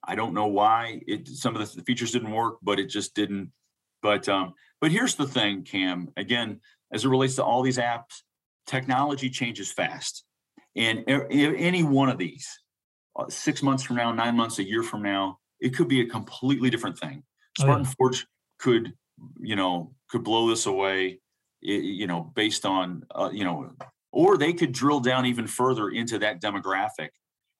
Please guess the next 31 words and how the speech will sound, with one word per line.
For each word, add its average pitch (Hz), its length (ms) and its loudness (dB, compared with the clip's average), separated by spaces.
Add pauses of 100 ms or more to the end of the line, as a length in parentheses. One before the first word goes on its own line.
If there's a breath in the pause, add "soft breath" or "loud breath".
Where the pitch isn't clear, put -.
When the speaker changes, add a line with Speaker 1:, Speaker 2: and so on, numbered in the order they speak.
Speaker 1:
and 120 140 0
just 135 220 0
decide, 127 320 2
"Hey, 151 120 0
we 139 220 4
only 151 300 2
wanna 131 260 2
own 120 220 2
this 113 180 -6
demographic, 101 640 -4 (160)
the 92 80 -4
folks - 520 -2
that 90 200 -4
don't 104 260 0 (440)
go 104 180 2
west 95 440 0
or 87 80 -2
whatever." 87 460 -4 (560)
But, 117 240 2
uh, 92 380 4 (380)
so 135 180 4
again, 135 200 2
I, 127 260 2
I'm 113 160 -4
not 131 200 0
trying 123 280 0
to 104 80 -2
be 95 300 -6 (760)
hypercritical 143 920 4
or 92 140 -2
mean-spirited. 120 840 0